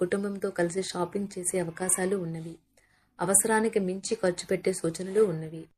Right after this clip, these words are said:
మీరు ఈరోజు అద్భుతమైన వ్యాపార లాభాలను పొందుతారు. మీరు మీ వ్యాపారాన్ని మరింత ఎత్తులో ఉంచుతారు. మీ వ్యక్తిగత సంబంధమైన విషయాలలో ఒక ముఖ్యమైన అభివృద్ధి కనిపిస్తుంది. అది మీకు, మీ కుటుంబానికి కూడా ఉత్సాహాన్ని, ఉల్లాసాన్ని రేకెత్తిస్తుంది.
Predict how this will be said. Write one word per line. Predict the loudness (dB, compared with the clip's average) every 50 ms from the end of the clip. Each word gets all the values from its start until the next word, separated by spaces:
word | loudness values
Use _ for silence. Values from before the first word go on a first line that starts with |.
| _ _ 2 6
మీరు | 6 8 8 6 6 6
ఈరోజు | 10 12 12 12 12 12 8 8 6 4
అద్భుతమైన | 2 2 4 2 4 4 4 2 2 2 0 2 4
వ్యాపార | 4 4 4 4 2 4 4 4 4
లాభాలను | 4 2 0 -4 -6 -6 -8 -8 -12
పొందుతారు. | -12 -8 -6 -4 0 2 2 4 4 2 0 -2 -4 -10 -4
మీరు | 0 4 6 6 6
మీ | 6 4 4 4
వ్యాపారాన్ని | 2 2 2 0 0 0 0 -2 -2 -4 -2
మరింత | -2 -2 -2 0 0 0 0
ఎత్తులో | 0 0 2 4 4 4 4
ఉంచుతారు. | 0 -4 -8 -8 -4 -2 0 0 0 -2 -6 _ _ _ _ _ _ _ _ _ 4
మీ | 6 8 8
వ్యక్తిగత | 8 6 6 4 6 6 6 6 6 4
సంబంధమైన | 2 0 0 0 0 -2 -2 -2 -2 0 0 0
విషయాలలో | -2 -2 2 4 6 6 6 6 6 6
ఒక | 4 4 2 0
ముఖ్యమైన | 0 -2 -4 -4 -4 -2 -4 -6 -6
అభివృద్ధి | -2 0 0 0 2 2 2 2 0
కనిపిస్తుంది. | -4 -10 -10 -12 -14 -14 -12 -12 -12 -12 -12 -12 -14 -18 _ _ _ _ -20 -20 _ _ _ 0
అది | 2 2 4 4 4
మీకు, | 4 2 4 4 4 4 4
మీ | 2 2 2
కుటుంబానికి | 2 2 0 0 -2 -4 -6 -6 0 2
కూడా | 4 4 6 4 4
ఉత్సాహాన్ని, | 4 4 2 2 0 0 -2 -4 -6 -6 -6 -6
ఉల్లాసాన్ని | -6 -4 -2 -2 -2 -2 -2 -4 -2 0 0
రేకెత్తిస్తుంది. | -2 -2 -4 -10 -10 -12 -14 -16 -16 -16 -16 -16 -16 -16